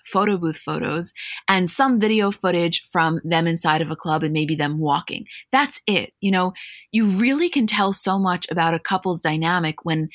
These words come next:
they're sitting down and they're in an interview together or they're just being filmed speaking. Like, to me, the video that Travis and Kylie did, for example, for G Q, when he was answering questions about her,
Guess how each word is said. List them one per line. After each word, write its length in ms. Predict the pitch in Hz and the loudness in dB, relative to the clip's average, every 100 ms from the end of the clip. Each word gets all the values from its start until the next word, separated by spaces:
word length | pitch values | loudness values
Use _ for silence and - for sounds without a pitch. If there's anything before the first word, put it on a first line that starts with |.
| - - - | -14 -12 -2
they're 160 | 165 | 0
sitting 380 | 170 - 202 233 | 2 2 4 2
down 360 | 185 160 156 160 | 2 2 2 0
and 160 | 156 | -2
they're 140 | 147 147 | -2 -2
in 60 | |
an 100 | 147 | -2
interview 400 | - 185 185 180 | -2 0 0 0
together 560 | 170 170 165 165 165 165 | 0 0 0 0 -2 -2
or 300 | - 151 147 | -4 -2 0
they're 100 | 151 | 0
just 200 | 156 175 | -2 -2
being 200 | - 165 | -2 -2
filmed 300 | 160 170 165 | -2 -2 0
speaking. 420 | 170 - 156 196 196 | 0 -2 -2 -2 -2
Like, 220 | 160 - | -2 -2
to 160 | 202 | -2
me, 340 | 180 208 294 320 - - - | 2 2 0 -2 -10 -14 -4
the 120 | 196 | 0
video 340 | 165 175 190 | 2 2 2
that 120 | 175 - | 0 0
Travis 380 | 160 147 170 | 0 0 0
and 100 | 175 | -4
Kylie 380 | 165 160 147 165 | -2 -2 0 0
did, 160 | 165 165 | -2 -4
for 220 | - 147 | -2 -2
example, 380 | 147 156 151 156 | -2 -4 -4 -6
for 180 | - 151 | -6 -4
G 220 | 151 151 | -2 -4
Q, 460 | - 139 156 185 202 - - - | -6 -6 -4 -4 -6 -14 -16 -4
when 140 | 156 | -2
he 220 | 160 165 | 0 0
was 120 | 165 - | 0 0
answering 360 | 147 151 160 | -4 -2 -4
questions 380 | 160 170 - 175 | -2 -2 -2 -2
about 180 | 180 185 | -2 0
her, 220 | 202 214 | 0 -2